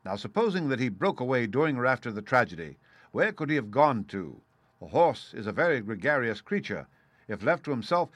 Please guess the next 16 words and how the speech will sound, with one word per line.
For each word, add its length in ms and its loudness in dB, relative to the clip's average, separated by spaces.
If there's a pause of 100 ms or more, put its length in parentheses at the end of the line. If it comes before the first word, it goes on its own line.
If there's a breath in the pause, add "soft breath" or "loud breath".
(140 loud breath)
his 160 -4
instincts 480 -4
would 120 0
have 120 -4
been 220 -2
either 220 0
to 120 -10
return 360 -2
to 60 -6
King's 280 -6
Pyland 460 2 (200 loud breath)
or 140 -4
go 160 0
over 160 4
to 140 -6
Mapleton. 480 -4